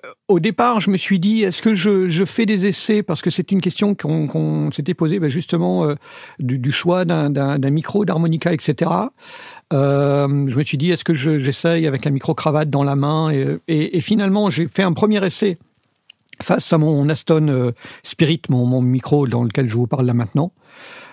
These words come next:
Euh, j'étais à une vingtaine de centimètres du micro.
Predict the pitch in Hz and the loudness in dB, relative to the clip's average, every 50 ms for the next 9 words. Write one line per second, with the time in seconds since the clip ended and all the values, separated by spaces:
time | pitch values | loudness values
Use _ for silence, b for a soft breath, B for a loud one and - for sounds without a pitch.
0 | B B - 143 127 127 98 120 127 - - 143 147 143 131 123 120 123 123 127 | B B 0 0 2 2 2 0 0 2 2 2 2 2 0 0 0 0 0 0
1 | 120 110 - b b b b b b b b - 135 127 117 147 147 127 175 170 | -2 -2 -6 b b b b b b b b 0 0 2 2 2 2 2 2 2
2 | 160 151 135 - 151 143 - 160 151 151 135 123 139 139 135 131 - - 151 175 | 2 0 0 0 -2 0 0 0 0 0 0 2 2 2 2 0 0 0 0 0
3 | 226 | 0